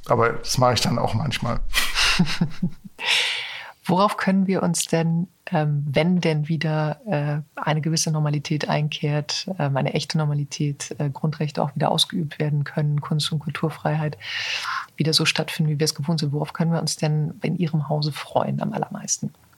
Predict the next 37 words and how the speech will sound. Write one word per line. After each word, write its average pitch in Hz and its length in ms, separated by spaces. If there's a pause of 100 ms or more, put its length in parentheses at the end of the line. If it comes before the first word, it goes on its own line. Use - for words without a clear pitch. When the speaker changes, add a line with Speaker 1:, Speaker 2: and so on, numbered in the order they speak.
(420)
Speaker 1:
Ja, 127 200
also 123 300
wir 147 100
freuen 127 320
uns - 200
darauf, 120 260
dass - 200
wir 127 120
die 117 240 (240)
Dinge, 143 260
die 120 160
wir 120 80
hier 113 160
produziert 123 580
haben, 123 160
die 123 160
wir 120 120
ja 120 120
produzieren, 123 600
weil 113 140
wir 120 160
einen 117 120
sehr 113 160
langfristigen 117 580
Spielplan 123 440
haben, 110 380
der 113 200
über 110 200
viele 120 320
Jahre 110 360
dann 110 200
auch - 100
diese 107 300
Werke 110 340
dann 107 160
immer 120 300
wieder, 110 400